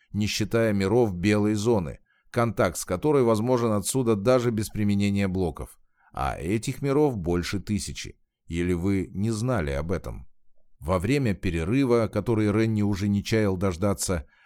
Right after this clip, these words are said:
они с Даудом вышли из зала и направились в зону, где было разрешено курить. У Дауда, когда тот прикуривал, тряслись руки,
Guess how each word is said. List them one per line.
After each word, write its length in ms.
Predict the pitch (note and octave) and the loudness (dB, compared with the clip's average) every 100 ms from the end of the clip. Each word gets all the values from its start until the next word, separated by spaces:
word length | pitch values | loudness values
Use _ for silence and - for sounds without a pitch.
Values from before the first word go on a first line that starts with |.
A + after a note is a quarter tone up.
| - | -6
они 240 | F#2+ G2+ | 0 0
с 100 | F2 | 2
Даудом 400 | B2 B2 G#2+ G#2 | 4 4 4 2
вышли 340 | G2+ G2 F2+ | 0 -2 -2
из 120 | F2 E2+ | -2 -2
зала 320 | G2+ C3 A#2+ | 2 4 4
и 80 | G2+ | 2
направились 600 | F#2 G#2+ A2+ G#2 G2 D2+ | 0 0 2 2 0 -2
в 100 | E2 | -4
зону, 360 | F#2 A#2+ A2 | 0 2 2
где 220 | E2+ E2+ | -2 -2
было 480 | D#2+ G2+ A#2+ G#2+ F#2+ _ - | -2 0 2 0 -2 _ -8
разрешено 640 | G#2+ A2+ A2+ A2+ A#2 G#2+ | -2 -2 0 0 0 -2
курить. 460 | G#2 G#2+ E2 - - - _ _ - | -2 -2 -2 -6 -14 -20 _ _ -10
У 140 | D2 | -8
Дауда, 520 | C#2 A2 B2 C3+ B2+ | 0 4 4 4 2
когда 320 | A#2+ A#2 A#2+ | 0 0 0
тот 180 | A2+ A2 | 0 -2
прикуривал, 680 | A2+ A#2 A2+ A#2 G#2+ G#2+ G2+ - _ - | -2 -2 2 4 4 2 -2 -12 _ -6
тряслись 520 | F#2 - F#2+ F#2+ - | -4 -2 -2 -2 -2
руки, 400 | F2+ D#2+ C#2 | -4 -4 -10